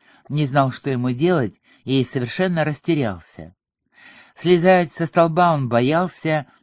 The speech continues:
так как внизу в толпе раздавались крики, свистки и смех. «Мишка! Михаил Михайлович!» кричали казаки, бросая в обезумевшего зверя камнями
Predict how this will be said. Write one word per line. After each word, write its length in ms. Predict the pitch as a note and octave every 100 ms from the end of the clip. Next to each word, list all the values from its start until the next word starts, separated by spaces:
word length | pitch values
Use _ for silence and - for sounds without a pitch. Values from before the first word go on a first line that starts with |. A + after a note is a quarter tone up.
| _ -
так 240 | D3+ C#3
как 180 | C#3 -
внизу 440 | C#3+ C#3 C3 G3
в 80 | D#3
толпе 420 | B2 A2 - F3
раздавались 640 | D3+ A#2 A#2 A2+ G#2 F#2+ -
крики, 460 | - F3+ G3 C#3+
свистки 720 | B2 - F2+ - - D#3 D#3+ - _
и 140 | C#3 C3
смех. 520 | - G#2+ F2+ D2 _ _ _ _ _ _ _ _ _ _ _
«Мишка! 920 | C#3+ G#3 A#3+ G3+ - C#3+ A2+ F#2+ D2 -
Михаил 840 | G#2+ B2+ D#3+ F3+ E3+ E3+ G3+ F#3
Михайлович!» 920 | D#3+ E3+ - F#3 E3 C3+ G#2+ F#2 - _ -
кричали 400 | - A#2+ B2+ A2+
казаки, 640 | G#2+ A2+ A#2+ A#2+ E3 F3 D3 - - _
бросая 600 | A#2+ C#3+ C#3 D3 C#3+ C3+
в 40 |
обезумевшего 760 | C3 B2 A#2+ C3 B2+ - B2+ B2
зверя 380 | A2+ B2+ B2 A2+
камнями 800 | A#2 A2 C3+ E3 E3+ D3+ C3